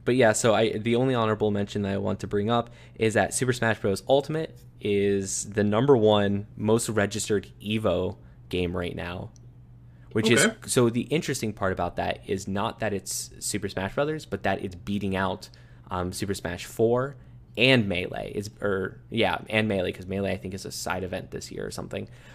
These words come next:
Speaker 1: But yeah, it's beating out all the other Smash Bros. It's beating out all the other games. It's number one. This is, like, the fighting game, one, everyone wants to play, and two, the one that's, like, really taking all the Smash players to one game.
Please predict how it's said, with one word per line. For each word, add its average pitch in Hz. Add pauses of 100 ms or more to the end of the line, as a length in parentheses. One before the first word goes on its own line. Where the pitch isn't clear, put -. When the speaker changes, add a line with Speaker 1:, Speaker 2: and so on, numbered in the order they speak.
Speaker 1:
But 127
yeah, 113
it's 98
beating 123
out 110
all 110
the 113
other 104
Smash 92
Bros. 92 (280)
It's 98
beating 95
out 90
all 98
the 95
other 92
games. 90
It's -
number 92
one. 92
This 123
is, 107
like, 95 (260)
the 101
fighting 101
game, 92
one, 98
everyone 98
wants 92
to -
play, 92 (340)
and 92
two, 110 (200)
the 101
one 101
that's, 95
like, 92 (300)
really 101
taking 95 (320)
all 95
the 101
Smash 90
players 90
to 92
one 87
game. -